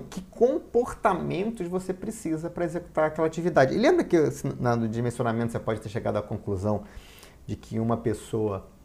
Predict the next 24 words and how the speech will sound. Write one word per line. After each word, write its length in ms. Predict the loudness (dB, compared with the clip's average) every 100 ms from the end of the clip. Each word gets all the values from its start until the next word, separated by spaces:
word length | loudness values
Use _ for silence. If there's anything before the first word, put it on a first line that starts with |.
| -20 -20 -20 -6
é, 140 | -2
atenderia, 600 | -2 0 2 2 2 -2 -8 -20 -4
por 120 | 2 4
exemplo, 300 | 2 -2 -6
o 40 |
financeiro 600 | -4 -2 -2 -2 -2 0
e 40 |
o 20 | -2
atendimento 420 | -2 -6 -6 -8
ao 60 |
cliente? 360 | -6 -4 -4 -6
Pois 300 | -2 -2 -2
é. 140 | -6 -6 -18 -20 -20 -20 -20 -4
Quando 120 | 0
você 80 | 2
começa 280 | 4 4 4
a 20 |
fazer 200 | 4 4
ma-, 220 | 2 0 -2
um 40 |
mapeamento 340 | -2 -2 -4
de 60 | -6
comportamentos, 680 | -10 -4 -4 -2 -2 -2 -4
você 200 | -6